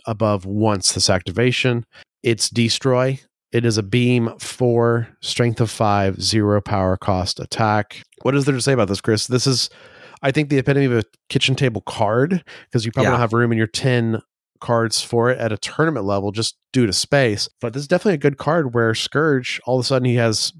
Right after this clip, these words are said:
Speaker 1: range four, beam, and he's doing a bunch of damage to a bunch of characters, you know, for only the cheap cost of two.
Speaker 2: Well, especially on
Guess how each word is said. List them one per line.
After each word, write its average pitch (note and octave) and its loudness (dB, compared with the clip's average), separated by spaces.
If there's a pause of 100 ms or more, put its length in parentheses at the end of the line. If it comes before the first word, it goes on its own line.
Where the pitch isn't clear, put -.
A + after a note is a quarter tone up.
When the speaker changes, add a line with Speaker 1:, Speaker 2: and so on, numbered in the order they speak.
Speaker 1:
range A2+ 2
four, C#3 -2 (180)
beam, A#2+ 0 (220)
and A2+ 2
he's A#2+ 0
doing C3 0
a A#2 -2
bunch A#2+ 0
of A2+ -10
damage A#2 0
to A#2+ 2
a A2 -4
bunch A2 -4
of - -14
characters, A2 -2 (240)
you C3+ -2
know, A2 2
for - -2
only B2 2 (160)
the B2 -2
cheap D3 -2
cost A2 0
of F#2+ -14
two. - -8 (480)
Speaker 2:
Well, D3 2
especially E3 0
on G#2+ -2